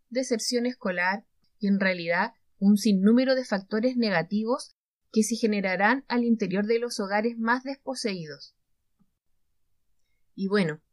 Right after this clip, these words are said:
por esta razón, Romina sugería que en las escuelas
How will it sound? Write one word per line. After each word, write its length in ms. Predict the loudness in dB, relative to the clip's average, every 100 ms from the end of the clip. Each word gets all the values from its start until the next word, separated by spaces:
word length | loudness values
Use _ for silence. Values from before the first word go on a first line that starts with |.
| _
por 140 | 0
esta 240 | 0 2 2
razón, 480 | 2 2 2 0 _ _ _ _
Romina 420 | 2 4 4 2
sugería 720 | -2 -2 -2 0 0 -2 -2 -10 _ _ _ _ _ _ _
que 100 | -6 -4
en 100 | -2
las 200 | -6 -6
escuelas 680 | -8 -2 4 4 4 0